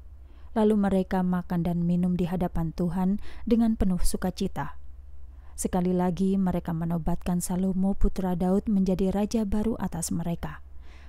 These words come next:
Mereka mengurapi dia di hadapan Tuhan sebagai raja mereka dan menetapkan Zadok sebagai imam. Demikianlah Allah menetapkan Salomo untuk duduk di atas tahta Daud, ayahnya.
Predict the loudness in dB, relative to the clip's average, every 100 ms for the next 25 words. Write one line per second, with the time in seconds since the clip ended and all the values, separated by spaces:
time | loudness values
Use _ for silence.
0 | -2 2 2 2 2 2 2 0 0 -2
1 | -2 0 0 0 -2 -2 -2 -2 -2 -2
2 | -2 -2 0 0 0 -2 -8 -2 2 2
3 | 2 2 2 2 2 2 0 -2 -4 -8
4 | -10 -16 -2 2 6 6 4 2 -2 0
5 | 0 2 0 -2 -2 -8 -6 -2 0 0
6 | 0 0 0 0 -4 -8 -12 -16 -18 -18
7 | -16 -16 -14 -14 0 4 4 2 0 0
8 | -2 -6 -8 -4 -2 -2 -2 0 0 0
9 | -4 -2 -2 0 0 2 2 2 2 2
10 | 0 2 2 2 2 -2 -6 -4 -6 -6
11 | -4 -6 -4 -4 0 0 0 -4 -4 -2
12 | -2 0 -2 -4